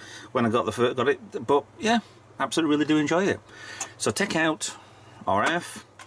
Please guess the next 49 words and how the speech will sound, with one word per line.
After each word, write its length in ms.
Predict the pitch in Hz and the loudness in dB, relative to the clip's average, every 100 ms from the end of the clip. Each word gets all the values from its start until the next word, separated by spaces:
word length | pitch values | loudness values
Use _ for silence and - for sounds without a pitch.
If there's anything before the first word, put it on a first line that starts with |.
| - - - - - | -20 -18 -16 -16 -16
four 200 | - 185 | 2 2
pieces 380 | 180 147 139 147 180 | 4 4 4 2 2
and, 400 | 165 135 104 - - | 2 4 2 -2 -6
uh, 180 | 117 95 | -2 0
a 60 | 98 | 0
green 220 | 117 113 | 2 2
L 160 | 98 90 | 0 -2
E 60 | |
D 160 | 82 82 | -4 -6
as 80 | 85 | -2
well 260 | 123 80 - - - - - - - | -2 -2 -8 -18 -20 -18 -18 -20 -4
to 40 | |
put 140 | 110 | -2
the 80 | 95 | 0
blue 240 | 90 104 87 | 2 2 2
in, 160 | 107 - - - - - - | 0 -4 -10 -12 -14 -16 -4
and 200 | 156 156 - - - - - - - 208 | 0 2 0 -4 -8 -14 -20 -16 -14 -6
that's 240 | 170 196 | -4 -2
what 100 | 175 | -2
you 80 | 175 | 0
do. 220 | 175 226 | 2 2
That's 160 | 120 104 | 0 -2
how 140 | - | -2
you 140 | 123 135 | -2 -2
do 340 | 120 104 107 | 2 4 4
a 40 | - | 0
composite 440 | - 95 - 120 | -2 -2 -2 -2
mod 260 | 90 87 110 | 0 0 0
on 100 | 123 | -2
a 40 | |
seventy-eight 480 | - 104 110 113 113 | -2 -2 0 0 0
hundred. 300 | 160 175 104 - | 0 0 -2 -4
pal, 400 | - 190 110 139 - - | -2 0 0 0 -4 -10
I 40 | - | 0
don't 100 | 147 | 2
have 60 | |
an 60 | 127 | 2
N 80 | 110 | 0
T 140 | - | -2
S 80 | 90 | -2
C, 320 | - 170 175 | 0 0 0
but 440 | 139 123 120 - - - - - - | 0 2 2 2 -6 -12 -18 -12 -6
it 140 | 139 | 2
does 220 | 127 113 | 4 4
look 180 | 107 110 | 4 2
very 260 | 110 110 101 | 4 4 4
simple 640 | - 113 107 - 104 - - - - | 2 0 0 0 -2 -4 -12 -14 -6
to 120 | 101 | -2
do 380 | 117 107 101 | 2 4 2